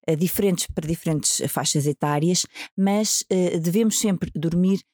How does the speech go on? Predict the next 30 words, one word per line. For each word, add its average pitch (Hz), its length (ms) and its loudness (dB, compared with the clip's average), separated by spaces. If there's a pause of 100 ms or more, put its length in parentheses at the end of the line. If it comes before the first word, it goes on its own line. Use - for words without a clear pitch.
no 196 80 0
sentido 196 480 2
de 180 120 -2
poder 175 420 0 (320)
dar, 160 320 0 (180)
eh, 156 140 0
oportunidade 175 800 0
ao 147 40 -2
organismo 156 640 0 (240)
de, 196 380 0
eh, 175 100 2
repor 202 640 0 (240)
a 147 40 -2
energia 165 680 2 (300)
para 208 220 2
que, 208 360 0 (280)
eh, 175 120 0
ao 180 280 0
início 214 340 2
de 175 100 -2
cada 180 320 0
dia 170 460 2 (260)
seja 185 500 2
uma, 180 280 2
uma 185 160 2
nova 185 480 2
etapa 156 340 -2
para 156 220 0
o 147 40 0
organismo 170 680 2